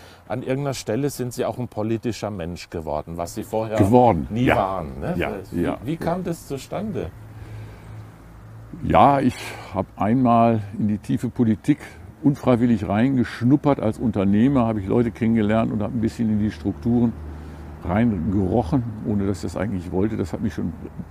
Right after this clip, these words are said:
Speaker 2: zutiefst angewidert. Ich will da jetzt keine Namen nennen, aber es sind sehr, sehr prägnante Namen. Ähm, dann war ich eigentlich passiv, viele Jahre lang passiv, hab ich das ent-, mit Entsetzen festgestellt, was passiert.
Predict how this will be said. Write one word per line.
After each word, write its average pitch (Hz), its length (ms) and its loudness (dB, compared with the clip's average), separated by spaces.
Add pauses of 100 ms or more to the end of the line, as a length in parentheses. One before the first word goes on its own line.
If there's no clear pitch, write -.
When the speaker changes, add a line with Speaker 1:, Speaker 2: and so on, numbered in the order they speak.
(120)
Speaker 2:
zutiefst - 460 -2
angewidert. 123 560 2 (680)
Ich - 80 -18
will 107 80 4
da 104 40 6
jetzt 98 240 2
keine 92 240 2
Namen 95 340 2
nennen, 110 200 4
aber 95 100 0
es 90 80 -6
sind 101 140 0
sehr, 95 240 2 (320)
sehr 98 200 2 (220)
prägnante 104 500 0
Namen. 110 380 0 (1200)
Ähm, 104 680 4 (1700)
dann 98 240 4
war 107 220 -2
ich - 160 -8
eigentlich 95 440 -2
passiv, 139 600 -4 (160)
viele 120 240 0
Jahre 110 320 2
lang 117 240 0
passiv, 120 380 -4
hab 110 120 -4
ich 98 60 -12
das - 220 -4
ent-, 117 200 -2
mit 117 140 0
Entsetzen 117 460 0
festgestellt, 107 580 -2
was 98 180 -4
passiert. 123 480 -2